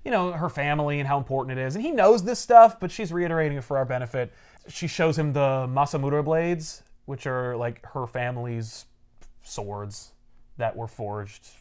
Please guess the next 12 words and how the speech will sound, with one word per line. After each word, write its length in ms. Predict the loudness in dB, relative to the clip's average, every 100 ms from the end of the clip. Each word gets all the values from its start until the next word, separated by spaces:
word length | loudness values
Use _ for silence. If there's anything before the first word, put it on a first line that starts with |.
| -18
you 80 | -16
know, 160 | -14 -14 -14
a 80 | -12
long, 220 | -8 -8
long 160 | -8 -6
time 260 | -2 -2 0
ago, 520 | 2 4 4 2 -2
and 120 | -6
they 60 | -6
represent 400 | -8 -8 -12 -14
family 600 | -12 -10 -12 -12 -12
and, 140 | -12